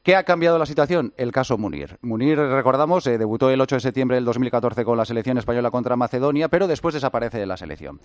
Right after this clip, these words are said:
Como tiene doble nacionalidad, Marruecos le reclama. Se lleva esto a los tribunales, el tas decide que no puede jugar,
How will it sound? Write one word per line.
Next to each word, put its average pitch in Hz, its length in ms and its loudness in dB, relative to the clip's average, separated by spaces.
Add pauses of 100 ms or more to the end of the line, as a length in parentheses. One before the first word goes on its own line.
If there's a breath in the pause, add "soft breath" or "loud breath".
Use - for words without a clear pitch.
(320 soft breath)
Como 113 220 0
tiene 143 180 2
doble 156 300 2
nacionalidad, 156 500 2
Marruecos 151 600 0
le 120 120 0
reclama. 87 540 -2 (640 soft breath)
Se - 260 -2
lleva 135 220 6
esto 135 140 2
a 139 60 6
los 143 120 0
tribunales, 156 600 2 (100)
el 120 240 -2
tas 143 380 2
decide 135 440 0
que 113 120 0
no 131 100 4
puede 151 200 2
jugar, 160 420 2